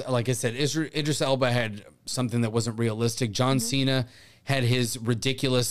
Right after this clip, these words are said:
Speaker 1: suppressed Desert Eagle that he, <laughs> that he ran around with, and he and Idris also had, like, machete type blades and swords and things like that that they used. There are some really great fight scenes and some great one-liners,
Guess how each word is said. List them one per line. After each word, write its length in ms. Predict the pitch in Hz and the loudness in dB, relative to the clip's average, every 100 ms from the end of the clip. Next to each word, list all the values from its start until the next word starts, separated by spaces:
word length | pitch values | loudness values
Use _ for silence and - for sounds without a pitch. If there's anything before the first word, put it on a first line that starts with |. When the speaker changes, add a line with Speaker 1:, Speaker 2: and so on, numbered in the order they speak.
| - 117 | -4 -6
Speaker 1:
suppressed 720 | - - 117 - 127 117 - | -6 -4 -4 0 0 0 0
Desert 300 | 120 113 117 | 0 0 0
Eagle 500 | 117 113 120 117 123 147 - - - _ | 0 2 2 2 0 -8 -12 -20 -20 _
that 100 | - | -2
he, 160 | 110 117 95 - | 0 0 -2 -6
<laughs> 120 | - | -10
that 140 | 110 | -10
he 140 | - 120 | -8 -6
ran 240 | 123 127 | -4 -2
around 300 | 117 120 123 | 0 0 2
with, 220 | 127 120 | 2 2
and 280 | 120 117 101 - - - - _ | 0 0 -2 -8 -20 -20 -20 _
he 200 | - 143 | -4 -2
and 100 | 135 | 0
Idris 340 | 135 123 127 | 0 0 0
also 520 | 117 127 123 - 120 117 | 2 0 2 2 4 4
had, 260 | 123 117 | 2 -2
like, 180 | 113 110 | -2 -2
machete 540 | 110 117 - 120 117 | -2 0 0 0 0
type 380 | 113 117 113 92 101 107 - - | -2 -2 -2 -4 -12 -16 -18 -16
blades 560 | - 113 113 113 101 - | -6 -2 -2 -2 -6 -6
and 180 | 107 95 | -6 -4
swords 480 | - 113 110 107 | 0 2 0 0
and 120 | 98 98 | -6 -4
things 220 | 113 104 | -2 -2
like 180 | 110 - | -2 -2
that 180 | 110 | -4
that 100 | 95 | -4
they 60 | 101 | -4
used. 540 | 110 107 113 113 - - - - - - - - - 123 | -2 0 0 0 -4 -12 -20 -20 -20 -20 -20 -20 -12 -4
There 120 | 120 | -2
are 60 | 117 | 0
some 300 | 127 117 104 | 0 0 2
really 220 | 135 131 | 2 2
great 280 | 101 117 110 | 0 -2 -2
fight 280 | - 120 117 | -2 -2 -2
scenes 320 | 135 127 110 | 0 0 0
and 100 | 107 | -4
some 200 | 110 104 | -4 -2
great 260 | 117 113 | 0 0
one-liners, 840 | 107 110 113 110 110 110 110 101 | 0 -2 -2 -2 -2 -2 -2 -4